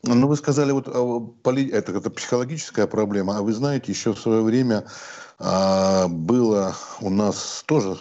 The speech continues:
пропагандистской целью, тут не будем скрывать, но было сказано о том, что в Соединённых Штатах, когда задумались об этом советском патриотизме, сказали, чтоб не было у них больше ни Зои Космодемьянской,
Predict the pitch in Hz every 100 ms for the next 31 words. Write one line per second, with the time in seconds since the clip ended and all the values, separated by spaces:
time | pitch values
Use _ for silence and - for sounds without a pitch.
0 | - 98 110 107 117 175 - 104 - 92
1 | 82 92 101 101 85 82 - 104 131 139
2 | 107 110 113 - 120 87 98 95 135 127
3 | - 95 104 104 107 107 - 104 87 -
4 | 95 104 98 110 156 110 85 82 - -
5 | - - 87 92 87 82 95 92 - 87
6 | 92 - 104 101 147 101 90 101 101 98
7 | 92 104 110 127 90 87 85 82 78 82
8 | - 90 85 101 90 98 98 92 98 123
9 | 135 131 120 113